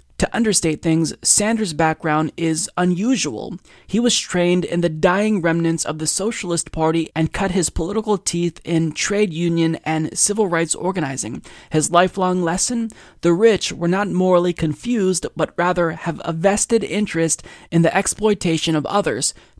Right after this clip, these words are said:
Power would have to be taken from them by force. Sanders' message from his early days in third-party politics to today has been remarkably consistent.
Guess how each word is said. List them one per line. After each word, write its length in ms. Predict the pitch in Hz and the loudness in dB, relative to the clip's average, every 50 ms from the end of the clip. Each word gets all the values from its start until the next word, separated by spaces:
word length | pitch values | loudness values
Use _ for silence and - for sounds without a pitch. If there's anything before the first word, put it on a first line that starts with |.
| - | -4
Power 380 | - - 202 233 226 220 196 180 | -2 4 6 6 6 6 6 4
would 140 | 165 170 160 | 0 0 0
have 160 | - 180 180 | -2 -2 -2
to 80 | - 160 | -2 -4
be 100 | 175 165 | -4 -4
taken 380 | - - 226 226 220 208 180 | -2 -2 -2 0 0 0 -2
from 220 | 156 - 160 160 165 | 0 0 0 2 2
them 300 | 160 160 160 165 160 - - | 2 2 2 0 0 -4 -2
by 220 | 151 170 165 156 | 0 2 2 2
force. 580 | 156 - - 214 226 208 156 - - - - - - - - - - - _ | 2 -2 0 2 2 2 2 2 -2 -2 -2 -4 -8 -12 -20 -20 -20 -20 _
Sanders' 500 | - - - 214 220 240 247 247 220 180 | -4 0 2 2 4 4 4 2 2 2
message 320 | 175 175 170 - 180 170 - | 0 0 0 0 -2 -4 -4
from 160 | - 170 165 | -2 0 0
his 140 | 165 156 - | 0 0 -2
early 340 | - 170 196 208 220 202 160 | -2 -2 0 0 0 0 0
days 340 | 160 165 156 165 170 156 | 2 2 2 2 2 0
in 200 | - - 165 156 | 0 -2 -4 -4
third-party 580 | - - 190 208 214 185 - - 208 202 196 180 | -4 -2 0 0 0 0 -2 -2 -2 -2 -2 -2
politics 580 | - - - 160 165 165 160 - 170 156 - - | -4 -2 -2 0 0 0 0 -2 -4 -4 -4 -6
to 180 | - - 170 - | -6 -6 -4 -2
today 480 | - 156 143 185 208 214 190 170 170 170 - - - - - - - | -2 0 4 6 8 8 8 6 4 0 -4 -10 -20 -20 -18 -8 0
has 160 | - 175 165 | 0 0 2
been 180 | 165 196 190 185 | 2 2 2 4
remarkably 580 | 185 180 180 190 196 220 - - 220 214 220 208 | 2 2 2 2 0 0 0 -4 -2 -2 -2 -2
consistent. 800 | - 202 170 - - 190 202 - - - 131 - - - - | 0 -2 0 0 0 0 -2 -2 -2 -4 -8 -8 -8 -10 -14